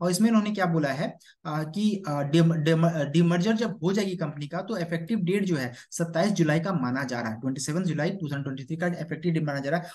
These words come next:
और बीस दिनों के अंतराल में, ट्वेंटी ट्रेड डेज के अंदर में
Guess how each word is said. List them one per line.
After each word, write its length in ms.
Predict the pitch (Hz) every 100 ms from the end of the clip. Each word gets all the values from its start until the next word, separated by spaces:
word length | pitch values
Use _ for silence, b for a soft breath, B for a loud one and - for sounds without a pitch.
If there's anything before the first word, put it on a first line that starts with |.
| -
और 100 | 185
बीस 300 | 160 202 254
दिनों 240 | 214 175
के 80 | 170
अंतराल 320 | 147 127 117
में, 220 | 113 113 113
ट्वेंटी 380 | 151 156 208
ट्रेड 220 | 208 170 156
डेज 420 | 165 147 147 147
के 60 |
अंदर 240 | 139 131 127
में 200 | 180